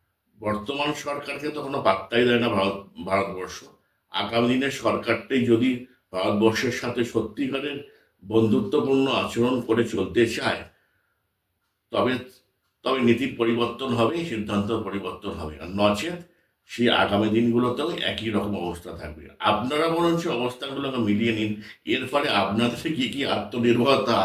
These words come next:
আসলো আর কি কি জিনিসে আপনাদের ক্ষতি হলো, কত মানুষ আপনাদের ওখানে মারা গেল। আপনাদের ওখানে থেকে যে পরিমাণ লোক ভারতবর্ষে আসে, আপনাদের তো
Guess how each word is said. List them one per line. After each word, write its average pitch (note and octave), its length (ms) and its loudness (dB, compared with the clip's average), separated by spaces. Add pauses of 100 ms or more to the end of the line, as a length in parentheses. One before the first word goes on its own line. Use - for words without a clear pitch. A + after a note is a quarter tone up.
আসলো D#3 300 -6 (520)
আর F#2+ 160 0 (100)
কি A#2+ 120 2
কি B2 160 -2
জিনিসে A#2 340 2
আপনাদের G#2+ 340 0
ক্ষতি G#2 360 -2
হলো, D#2+ 220 -6 (380)
কত G#2 220 -4
মানুষ C3+ 360 0
আপনাদের A#2+ 380 0
ওখানে B2+ 280 -2
মারা F#2+ 300 2
গেল। C#2 180 -10 (760)
আপনাদের C3+ 460 0
ওখানে D3+ 360 2 (540)
থেকে C3+ 280 -2 (100)
যে A#2 200 4 (120)
পরিমাণ C3+ 380 0 (460)
লোক A2+ 320 2 (120)
ভারতবর্ষে G2 720 -4
আসে, E2+ 460 -4 (580)
আপনাদের G#2+ 340 0 (100)
তো B2+ 100 -2